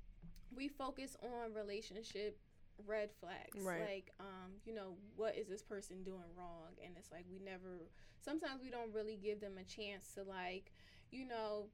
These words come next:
Speaker 1: not prove themselves, but, like, just figure out who they really are.
Speaker 2: Right.
Speaker 1: And, um, we're all automatically like, "Well, he doesn't do this or she doesn't do this, so it's like, I can't fuck with it." But it's like, you know, one of the things my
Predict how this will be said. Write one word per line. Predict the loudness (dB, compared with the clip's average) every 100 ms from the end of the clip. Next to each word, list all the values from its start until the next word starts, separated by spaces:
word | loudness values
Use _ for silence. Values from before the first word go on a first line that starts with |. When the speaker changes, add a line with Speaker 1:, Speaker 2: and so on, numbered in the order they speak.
| -12 -20 -18 -6 4
Speaker 1:
not | 6 6 2
prove | 2 6 6
themselves, | 6 2 4 4 4 4
but, | 4
like, | 6 6 6
just | 2 4
figure | 6 8 8
out | 8 6
who | 6
they | 6
really | 6 4 4 6
are. | 6 6 6 6
Speaker 2:
Right. | 8 8 8
Speaker 1:
And, | 6 2 0
um, | 2 2 2 0 -2 -4 2
we're | 8 8
all | 10 8 4 -4 2 4
automatically | 6 6 6 4 4
like, | 6 6
"Well, | 6 8 8 8
he | 8 8
doesn't | 8 4 -2
do | 0
this | 4 4 4
or | 2
she | 4 6
doesn't | 6 4 2
do | 4
this, | 4 4
so | 2 -2
it's | 0
like, | 0
I | 0
can't | 0 -2 -2
fuck | -2 -2 -4
with | -6
it." | -6 -6
But | -6
it's | -4
like, | -4 -2 -4 -6 -2 0 0
you | 2 2
know, | 4 4 2 0 -6 -8 -10 -10 -10 -12 -14 -14 -12 -10 -4
one | 0 0
of |
the | 2
things | 2 2
my | 0